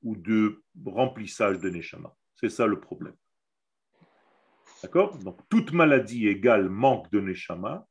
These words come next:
toute guérison égale remplissez la neshama. C'est tout. C'est comme ça que ça marche.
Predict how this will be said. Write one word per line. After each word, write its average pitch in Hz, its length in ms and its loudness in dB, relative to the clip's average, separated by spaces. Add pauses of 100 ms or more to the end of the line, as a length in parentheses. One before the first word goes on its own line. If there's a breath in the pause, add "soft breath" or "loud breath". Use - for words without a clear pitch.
(140)
toute 208 220 2
guérison 127 500 2
égale 120 380 2
remplissez 127 800 -2
la 120 120 -2
neshama. 92 400 -12 (880)
C'est 175 120 -2
tout. - 180 -12 (500)
C'est - 140 -4
comme 135 160 -2
ça 147 120 -4
que - 60 -8
ça 95 100 -8
marche. - 320 -18